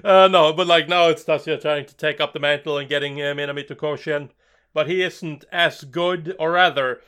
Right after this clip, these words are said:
something that they always showed was that growing up, Tatsuya was always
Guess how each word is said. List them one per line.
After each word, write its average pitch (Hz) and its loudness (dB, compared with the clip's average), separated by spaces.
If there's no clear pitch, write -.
something 208 -6
that 135 -2
they 123 -2
always 117 -2
showed 123 -4
was 113 -8
that 117 -6
growing 214 0
up, 160 0
Tatsuya 180 -2
was 160 -4
always 135 -4